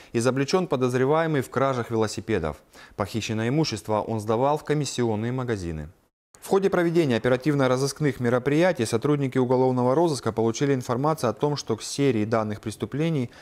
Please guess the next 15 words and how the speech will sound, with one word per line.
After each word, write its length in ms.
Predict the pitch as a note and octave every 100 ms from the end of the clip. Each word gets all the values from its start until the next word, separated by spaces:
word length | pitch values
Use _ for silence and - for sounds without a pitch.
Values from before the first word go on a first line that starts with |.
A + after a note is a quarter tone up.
| - -
может 300 | C#3 E3+ C#3+
быть 140 | B2
причастен 520 | - G#2+ C3+ C3 A2+
житель 340 | A2 C3+ C3+ -
Волгоградской 760 | A2 C3 D3 D3+ C#3 A#2+ - C3
области, 500 | A#2+ G2 F2+ - F2+
проживающий 680 | G2+ F#2+ G#2 B2+ C#3 B2
на 100 | G2+
территории 460 | F2+ G2+ G2+ B2 B2
города 320 | A#2 A2+ G#2
Краснодара. 720 | G2 F#2+ G2+ F#2+ E2+ D2 - _ - - -
При 140 | - C#3
проверке 500 | D3+ E3 G3+ G3+ A2
всё 240 | - D3+
подтвердилось. 760 | D3+ B2 A#2 G#2+ G#2 F#2+ D#2+